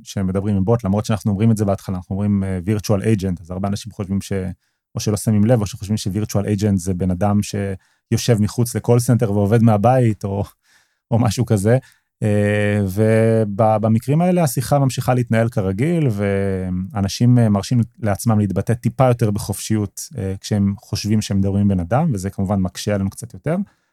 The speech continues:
אבל עדיין השיחות עוברות בשלום, ואנחנו, אה, אה, הבן אדם למעשה מסיים את השיחה כשהוא בטוח שהוא דיבר עם בן אדם. אני חושב שהנושא הזה של האם זה מפחיד או לא,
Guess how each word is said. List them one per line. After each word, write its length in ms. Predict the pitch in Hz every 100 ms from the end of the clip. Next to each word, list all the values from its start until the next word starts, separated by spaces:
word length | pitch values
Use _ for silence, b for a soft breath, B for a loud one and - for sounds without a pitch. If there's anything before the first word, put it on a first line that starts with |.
| b _
אבל 140 | 113 113
עדיין 220 | 131 160
השיחות 380 | 120 117 - 117
עוברות 280 | 107 113 107
בשלום, 560 | 107 - 104 147 165
ואנחנו, 580 | 120 98 95 - 98 95
אה, 380 | 95 95 95 95 92 _ _ _ _ _ 104
אה, 240 | 101 98
הבן 180 | 92 98
אדם 220 | 98 113
למעשה 300 | 110 101 113
מסיים 340 | 107 - 110
את 100 | 117
השיחה 320 | 107 - 101 107
כשהוא 280 | - 104
בטוח 360 | 95 - 110 104
שהוא 140 | -
דיבר 260 | 95 95 104
עם 100 | 107
בן 120 | 98
אדם. 300 | 90 98 160 202 _ _ _ -
אני 260 | 120 127 123
חושב 300 | 131 - 233
שהנושא 480 | - 220 123 -
הזה 140 | 131 131
של 180 | - 113
האם 140 | 127
זה 120 | 123
מפחיד 400 | 120 - - 123
או 80 | 113
לא, 380 | 113 131 127